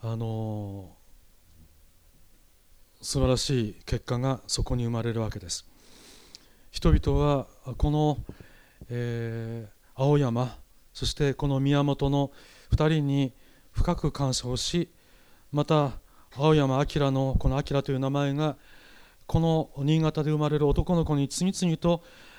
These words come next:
えー、あやかりたいということで、えー、武士の士と書いて明と読ませる名前が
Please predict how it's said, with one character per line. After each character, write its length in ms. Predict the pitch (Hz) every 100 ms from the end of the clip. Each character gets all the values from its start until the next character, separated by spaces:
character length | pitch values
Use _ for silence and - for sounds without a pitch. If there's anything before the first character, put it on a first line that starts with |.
| - - 127
え 260 | 123 120
ー、 60 | 117
あ 60 | 139
や 100 | 151
か 140 | 165
り 80 | 160
た 120 | 165
い 60 | 160
と 80 |
い 40 | 139
う 20 |
こ 100 | 143
と 100 | 156
で、 220 | 147 127 - - - - -
え 500 | 117 110 110 110 107
ー、 60 |
武 80 | 120
士 120 | -
の 80 | 131
士 140 | - 180
と 100 | 175
書 100 | 139
い 60 | 131
て 80 |
明 40 | 135
と 120 | 131
読 260 | 123 127 120
ま 80 |
せ 140 | 120 131
る 80 | 117
名 100 | 120
前 220 | 120 123
が 240 | 147 151